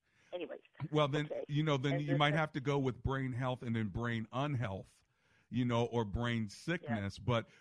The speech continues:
Speaker 2: we, we don't wanna mask if there is a sickness or an illness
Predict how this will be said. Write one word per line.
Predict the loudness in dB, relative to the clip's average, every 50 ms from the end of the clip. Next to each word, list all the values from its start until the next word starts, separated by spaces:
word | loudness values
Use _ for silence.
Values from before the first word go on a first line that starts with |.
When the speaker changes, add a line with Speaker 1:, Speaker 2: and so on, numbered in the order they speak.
| _
Speaker 2:
we, | -2 -2 0 2
we | 2 2 4
don't | 4 4 2 2 2 0
wanna | 0 0 2 2
mask | 2 2 4 4 4 2 2 0 -4 -6 -10 -14 -18 -20 _ _
if | -2 -2 -2 0
there | 2 2 2 4
is | 2 0 -2 -2
a | -6
sickness | -4 -4 -4 -4 -2 -2 -4 -4 -4 -4 -4
or | -2 -2 -2
an | -2 -2 -2
illness | -2 0 0 2 2 2 2 2 0 -2 -6 -10